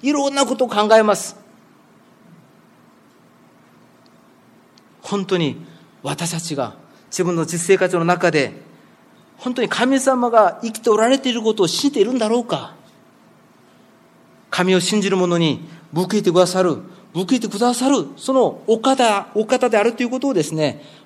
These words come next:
私たちは信じているんだろうかということをですね、もう一回また考えて、考えてみていきたいと、そう思います。最後にですね、瞑想の言葉を読んで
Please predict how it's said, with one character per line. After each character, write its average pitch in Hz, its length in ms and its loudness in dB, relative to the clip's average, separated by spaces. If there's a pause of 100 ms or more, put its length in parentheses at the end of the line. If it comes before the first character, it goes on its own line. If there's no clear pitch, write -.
(100)
私 165 240 -2
た 170 80 -4
ち 151 140 -8
は 127 240 -2 (280)
信 - 360 -2
じ 233 60 -6
て 185 60 2
い 175 40 6
る 190 80 2
ん - 20 0
だ 160 100 -2
ろ 170 100 -2
う 180 40 -10
か 240 140 -2
と 240 80 -6
い - 20 -6
う 208 40 -6
こ 226 100 -4
と 254 80 -6
を 240 40 -6
で 156 120 -4
す - 80 -12
ね、 135 320 -4 (340)
も 156 100 -2
う - 40 -4
一 - 20 -14
回 135 260 -2 (440)
ま 139 80 -12
た 127 100 -10
考 135 240 -10
え 117 220 -8
て、 101 200 -12 (760)
考 127 140 -10
え 120 100 -8
て 117 80 -12
み 120 100 -10
て 123 80 -10
い 120 60 -8
き - 80 -20
た 143 100 -10
い 127 80 -8
と、 190 240 -2 (300)
そ 151 160 -4
う - 20 0
思 131 140 -4
い 127 40 -6
ま 120 120 -6
す。 - 220 -10 (1800)
最 170 220 2
後 170 160 0
に 170 60 -2
で 151 100 -2
す - 80 -6
ね、 175 320 -2
瞑 170 260 4
想 202 140 -2
の 190 80 -2
言 175 260 -4
葉 156 140 4
を 151 500 4
読 147 140 0
ん 139 100 -2
で 190 340 2